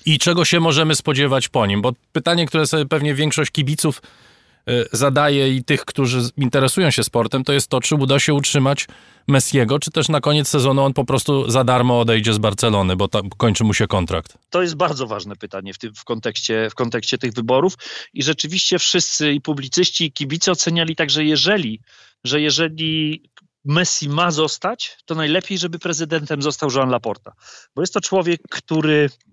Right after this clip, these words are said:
Speaker 2: który zna Messiego praktycznie od początku jego kariery w Barcelonie. <clears throat> Był świadkiem, no i, i prezydentem, e,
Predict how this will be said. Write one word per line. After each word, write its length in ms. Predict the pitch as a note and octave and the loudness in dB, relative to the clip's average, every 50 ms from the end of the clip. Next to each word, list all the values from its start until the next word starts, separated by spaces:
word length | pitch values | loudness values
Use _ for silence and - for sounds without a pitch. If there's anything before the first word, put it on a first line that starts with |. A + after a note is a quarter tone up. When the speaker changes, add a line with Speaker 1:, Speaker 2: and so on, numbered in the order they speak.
| - _ _ _ _ _ _ _ _ _ _ _ _ _ _ | -20 _ _ _ _ _ _ _ _ _ _ _ _ _ _
Speaker 2:
który 220 | - - C3 B2+ B2 | -6 -4 -2 0 0
zna 200 | A#2+ C#3+ D3+ D3 | 2 2 2 2
Messiego 480 | C#3+ C3+ - - - D3 C3 B2+ C#3 | 0 0 -2 -2 -2 -2 -2 -2 -4
praktycznie 560 | - - D#3 D3+ - - F3 D3+ - - C#3+ | -2 -2 -2 -2 0 -2 -2 -2 -2 -2 -4
od 80 | B2+ - | -6 -6
początku 440 | - C3 - - C3 A#2 - - A#2+ | -6 -8 -6 -6 -6 -6 -6 -6 -8
jego 220 | A2+ G#2+ B2 B2 | -6 -4 -4 -4
kariery 360 | - C3 A#2 A2+ A#2+ A2 A2+ | -2 -4 -2 -2 -2 -2 -2
w 60 | A2 G#2+ | -2 -2
Barcelonie. 600 | B2+ A#2+ - - C3 B2 A2 A2 A2+ C3+ F#3 - - _ - - - - - - _ _ _ _ - | -2 -2 0 0 0 0 0 0 -2 -4 -4 -6 -10 _ -20 -20 -20 -20 -20 -20 _ _ _ _ 0
<clears throat> 280 | - C#3 D3 D3+ C#3 B2+ | 2 2 4 2 2 0
Był 420 | A2 A2 C#3+ D#3 D#3+ D#3 D3+ D#3+ - - - _ | 0 0 2 2 4 2 2 0 -4 -6 -12 _
świadkiem, 760 | - - - - - D#3+ D3+ - - - D#3 D#3 D#3 D#3+ E3 - _ _ _ _ _ _ _ _ _ - | -6 -4 -2 0 0 0 0 0 -2 -4 -2 -2 -2 -2 -6 -8 _ _ _ _ _ _ _ _ _ -14
no 260 | C3 C3 C#3 C#3 C#3+ | -10 -6 -4 -2 -2
i, 400 | C#3+ C#3+ D3+ D3 D3 D3+ D3+ C#3 - - _ - C3 C3 C3 - | -2 -2 -2 -2 0 0 -2 -2 -4 -10 _ -4 -4 -4 -2 -4
i 80 | C#3 A2 | -4 -2
prezydentem, 760 | C#3+ D3 C#3 B2+ C#3+ D3+ A3 A3+ A3 - - B2 A#2 G#2+ | 0 0 0 0 0 2 2 2 2 0 -2 -2 -2 -4
e, 40 | A#2+ | -6